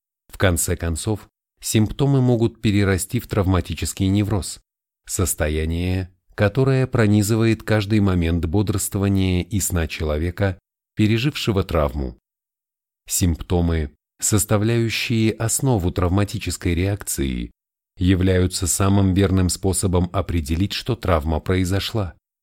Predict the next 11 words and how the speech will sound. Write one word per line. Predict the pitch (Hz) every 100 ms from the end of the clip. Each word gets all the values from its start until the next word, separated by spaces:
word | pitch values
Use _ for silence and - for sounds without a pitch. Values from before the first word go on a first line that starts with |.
| _ _ _ -
но | 90 85
только | - 80 78 85
если | 80 87 -
вы | 82 82
будете | 80 85 92 98
в |
состоянии | - 101 - 92 92 90 90 87
распознавать, | 87 87 - 85 82 80 95 104 - _ _
как | - 98 - -
они | 107 90 80
ощущаются. | 76 - 78 - 80 73 71 - 67